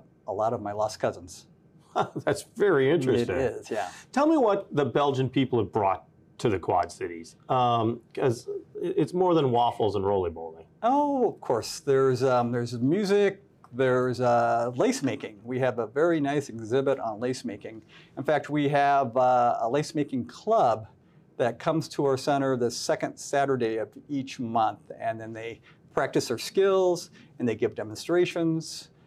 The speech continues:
Speaker 1: Um, we have our Belgian chocolates. We have a very, uh, I have to say, a very nice collection of, uh, Belgian beer bottles and cans that
Speaker 2: <laughs>
Speaker 1: we've collected over the years.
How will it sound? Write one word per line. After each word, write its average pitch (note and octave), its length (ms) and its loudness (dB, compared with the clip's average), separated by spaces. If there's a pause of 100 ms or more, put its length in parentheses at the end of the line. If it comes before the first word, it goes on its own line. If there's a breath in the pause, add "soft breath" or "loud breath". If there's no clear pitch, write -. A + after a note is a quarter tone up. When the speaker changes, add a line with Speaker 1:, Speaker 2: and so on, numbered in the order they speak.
(340 soft breath)
Speaker 1:
Um, G#2+ 500 0 (1120)
we A#2+ 120 -4
have A2 180 0
our G#2 80 -2
Belgian A#2 320 -4
chocolates. G#3 880 0
We C3 140 -4
have A2 160 0
a A2 40 -6
very, D#3+ 640 4
uh, A#2+ 260 4
I - 800 -20
have C3 180 -4
to B2 80 -8
say, C3+ 200 2
a A#2 40 2
very D3+ 240 2
nice C#3 260 2
collection C#3 560 -2
of, B2 600 2
uh, A#2+ 440 2 (840)
Belgian D3 500 2
beer C#3+ 240 0
bottles D#3 540 2
and A#2+ 280 -4
cans A#3+ 320 2
that B2+ 120 2
Speaker 2:
<laughs> B2 40 0
Speaker 1:
we've A#2 160 -2
collected D3 420 -2
over A#2 200 -4
the A#2 80 0
years. D3+ 460 0